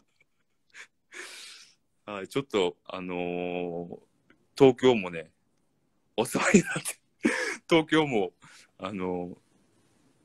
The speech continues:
ー、ぜひちょっとこういう配信をね、あのー、オフィスがね、すごく綺麗になるので、皆さん、楽しみに、関さんが登場するかもしれないので。はい。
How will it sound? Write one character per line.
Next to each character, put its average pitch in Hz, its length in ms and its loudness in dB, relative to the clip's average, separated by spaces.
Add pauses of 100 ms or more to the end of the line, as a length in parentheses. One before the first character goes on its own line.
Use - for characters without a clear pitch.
(160)
ー、 - 60 -12
ぜ 104 180 2
ひ - 120 -12
ち - 100 -4
ょ 90 40 0
っ - 20 -6
と 85 120 -2
こ 101 160 4
う 98 60 10
い 98 40 4
う - 20 2
配 101 220 6
信 98 300 -2
を 98 60 -4
ね、 87 160 -4
あ 107 160 4
の 107 100 0
ー、 107 440 0
オ 143 100 0
フ 151 120 -2
ィ - 20 -2
ス 123 160 0
が 95 120 4
ね、 92 100 -6
す - 180 -10
ご 151 180 4
く - 100 -20
綺 139 160 0
麗 120 140 6
に 92 120 -12
な 90 100 -6
る 92 100 -12
の 82 160 -20
で、 78 200 -20 (1160)
皆 85 140 -8
さ - 140 -10
ん、 71 80 -14 (280)
楽 107 200 0
し 101 140 -6
み 85 140 -6
に、 73 140 -16 (520)
関 - 300 -8
さ 80 160 -4
ん 78 80 -10
が 76 180 -6 (960)
登 92 180 2
場 92 120 2
す - 140 -10
る 90 80 -6
か 82 60 -4
も 78 100 -8
し 80 120 -6
れ 78 120 -6
な 76 100 -12
い 71 60 -14
の 71 100 -16
で。 - 160 -20 (2500)
は 90 200 2
い。 76 100 -4